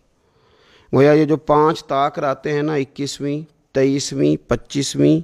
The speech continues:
सत्ताईसवीं, उनतीसवीं, इन ताक रातों में इस रात को तलाश करो। इस रात अल्लाह के फरिश्ते नाजिल होते हैं।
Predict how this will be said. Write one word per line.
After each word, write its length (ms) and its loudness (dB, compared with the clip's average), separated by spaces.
सत्ताईसवीं, 960 4
उनतीसवीं, 720 0
इन 120 6
ताक 440 6
रातों 420 4
में 160 4
इस 360 -2
रात 300 2
को 140 -6
तलाश 420 2
करो। 240 0
इस 180 0
रात 300 2
अल्लाह 300 0
के 160 -4
फरिश्ते 500 0
नाजिल 340 0
होते 260 -16
हैं। 100 -20